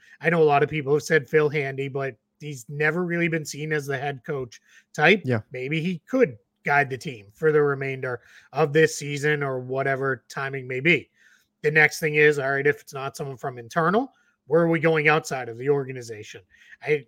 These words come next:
Speaker 1: it's, I know a lot of people are screaming, "Doc Rivers, you know, go get Doc Rivers." All right, I guess, like, fine. I've seen some people say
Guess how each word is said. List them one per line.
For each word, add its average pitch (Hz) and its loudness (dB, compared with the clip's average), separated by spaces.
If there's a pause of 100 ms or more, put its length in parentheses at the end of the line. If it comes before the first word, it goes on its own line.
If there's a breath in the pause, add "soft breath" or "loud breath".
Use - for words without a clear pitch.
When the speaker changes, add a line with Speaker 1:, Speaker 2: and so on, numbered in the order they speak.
(140)
Speaker 1:
it's, - -4
I 143 -8
know 139 -10
a 147 0
lot 156 4
of 147 -2
people 156 0
are 151 6
screaming, 160 -6
"Doc 208 -4
Rivers, 233 -4
you 175 -4
know, 180 -6
go 180 -6
get 214 -2
Doc 214 -4
Rivers." 190 -2 (880 soft breath)
All 147 2
right, 170 8
I 170 6
guess, 156 2
like, 151 0
fine. 156 -2
I've 139 -4
seen 139 -12
some 165 -2
people 160 0
say 156 2